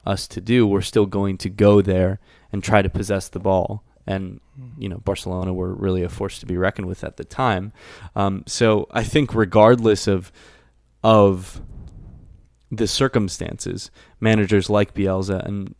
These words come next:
Speaker 1: and Guardiola are going to want to do that. What results is that I think they become, in the immediacy, in, in, in that time, maybe that time before the game, what you, what you start to see a little bit more is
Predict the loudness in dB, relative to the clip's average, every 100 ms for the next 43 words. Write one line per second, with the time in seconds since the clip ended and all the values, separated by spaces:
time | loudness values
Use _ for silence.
0 | -12 -8 -4 -2 -2 -2 -2 -6 -6 -6
1 | -8 -8 -10 -6 -6 -6 -12 -2 0 0
2 | -4 -10 _ -20 -20 -20 _ 4 6 6
3 | 2 -2 4 6 6 0 -10 -6 -4 0
4 | 0 -2 -4 -6 -2 -4 -4 -12 -4 -2
5 | 0 -2 -6 -8 -14 _ _ _ _ _
6 | -4 -2 -2 -2 -2 -4 -2 -4 -4 -6
7 | -8 -8 -10 -12 -12 -10 -8 -8 -10 -8
8 | -4 -4 -8 -14 -20 _ -6 -4 -4 -4
9 | -6 -6 -6 -4 -4 -4 -4 -4 -8 -8
10 | -6 -4 -6 -6 -6 -8 -10 -8 -8 -8
11 | -6 -4 -2 -4 -8 -6 -4 -4 -4